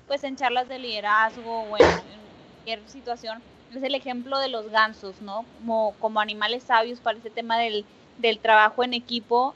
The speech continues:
Y yo me acuerdo que, aunque ahora ya lo he escuchado muchas veces, la primera vez que lo escuché me dejó impresionada y dije, "Guau, qué, qué verdadero es, qué sencillo es si,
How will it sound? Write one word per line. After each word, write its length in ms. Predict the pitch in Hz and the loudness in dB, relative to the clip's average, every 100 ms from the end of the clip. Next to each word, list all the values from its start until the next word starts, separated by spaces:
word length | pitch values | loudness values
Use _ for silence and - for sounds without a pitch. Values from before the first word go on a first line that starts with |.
| - | -8
Y 80 | 247 | -4
yo 140 | 247 | 0
me 80 | 269 | 2
acuerdo 480 | 294 302 294 311 320 | 4 4 4 2 0
que, 480 | 294 240 226 208 - | 4 6 6 4 4
aunque 260 | 247 247 | 2 4
ahora 240 | 247 254 320 | 6 6 4
ya 120 | 370 | 2
lo 80 | 359 | 0
he 20 | |
escuchado 380 | - 330 339 294 | -2 0 4 4
muchas 300 | 302 330 311 | 4 0 0
veces, 400 | 277 277 294 - | 0 -2 -6 -6
la 140 | 233 233 | -4 -2
primera 420 | 233 233 240 277 | -4 -2 0 2
vez 180 | 285 277 | 0 -6
que 120 | 294 | -10
lo 80 | 294 | -12
escuché 560 | - 247 - 240 277 - - | -12 -12 -4 -4 -4 -12 -20
me 260 | 226 220 214 | -10 -6 -6
dejó 540 | 208 - 226 233 254 - - - _ - | -6 -2 0 0 -2 -8 -20 -20 _ -8
impresionada 960 | 247 240 233 226 220 220 233 262 269 - | -6 -2 -2 -2 -2 2 2 2 -2 -4
y 160 | 247 | -8
dije, 520 | 233 226 233 220 202 - - _ _ - - | -8 -8 -10 -8 -10 -12 -20 _ _ -20 -8
"Guau, 340 | 269 302 233 214 - | -2 0 -2 -6 0
qué, 180 | 220 | 0
qué 340 | 220 240 240 254 | 2 2 2 2
verdadero 640 | 240 254 277 269 254 254 | 0 2 4 6 4 2
es, 300 | 254 247 247 | 2 2 0
qué 140 | - 254 | -6 -6
sencillo 640 | 302 302 - 285 269 302 | -4 -6 -2 -2 2 2
es 400 | 269 247 262 - - _ _ _ _ | 2 2 0 -4 -14 _ _ _ _
si, 680 | - 254 240 233 220 202 190 | -6 -2 0 0 0 -4 -6